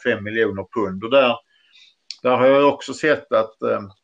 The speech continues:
klubben, och framförallt då som vanligt ägarna, har fått väldigt mycket kritik för att om vi var villiga att bjuda tolv eller något liknande i somras och nu kostar han fem, varför köper vi inte honom då?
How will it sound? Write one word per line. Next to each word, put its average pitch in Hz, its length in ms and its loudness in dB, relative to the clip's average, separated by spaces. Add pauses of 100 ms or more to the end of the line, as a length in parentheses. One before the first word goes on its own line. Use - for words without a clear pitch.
(240)
klubben, 107 600 -2
och 101 440 -8
framförallt 101 480 -8
då 104 140 -8
som 101 160 -14
vanligt 98 340 -4
ägarna, 110 400 0
har 98 180 -6
fått 107 280 -6 (640)
väldigt 135 320 0
mycket 151 280 -4
kritik 131 400 -2
för 113 180 0
att 110 120 -2
om 127 120 0
vi 135 120 -2
var 131 140 2
villiga 135 400 0
att 120 80 -2
bjuda 143 400 2
tolv 117 460 -2
eller 113 580 -2 (140)
något - 140 -8
liknande 117 480 -4
i 101 100 -6
somras 120 640 -2
och 127 60 -8
nu 120 120 -4
kostar 123 340 -4
han 101 140 -8
fem, 113 360 -4
varför 127 220 -2
köper 117 440 -2
vi 165 80 -6
inte 156 140 -8
honom 110 280 -6
då? 101 220 -4